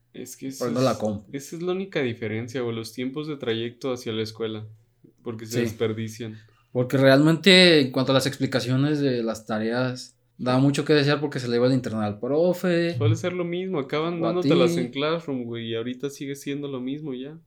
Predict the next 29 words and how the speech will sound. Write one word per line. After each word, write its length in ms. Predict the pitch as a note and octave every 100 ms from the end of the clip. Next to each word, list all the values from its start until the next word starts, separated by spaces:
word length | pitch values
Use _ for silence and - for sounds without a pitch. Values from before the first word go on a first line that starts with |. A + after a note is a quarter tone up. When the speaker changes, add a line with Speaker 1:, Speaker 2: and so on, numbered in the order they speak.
| -
Speaker 1:
Espero 360 | B2 B2+ C3+ C3+
que 60 |
nos 180 | B2 B2
quedemos 360 | B2 B2+ C3 -
con 140 | A#2+
esa 160 | B2+ C3
modalidad. 640 | A#2+ A2 G#2+ A2 E3 - _ _
Speaker 2:
Sí, 360 | - E3+ E3 D3+ - _ _
porque 260 | - A#2+ C3+
Classroom 380 | D3 E3 G3 G3
sí 100 | G#3
es 220 | G3+ F#3+
algo 180 | F#3 F#3+
que 100 | D3
vino 160 | C3 D3+
a 40 |
ayudar 260 | C#3+ A#2+ B2+
mucho 280 | C3 B2
a 80 | B2+
ellos. 300 | B2+ G#2 - _ _ _ _
Speaker 1:
Sí, 140 | - A2+
muy 260 | A2+ A#2
útil, 320 | G2+ - A#2 A#2
güey. 100 | A#2
Speaker 2:
Porque 160 | C3+
sacaban 380 | C3 B2 B2 C#3
los 100 | C#3
promedios 880 | C#3 A#2 A#2+ B2+ B2+ B2 A2 - - _ D3+ E3 G3+
manualmente, 760 | C3+ B2 B2 B2+ D3 D3 -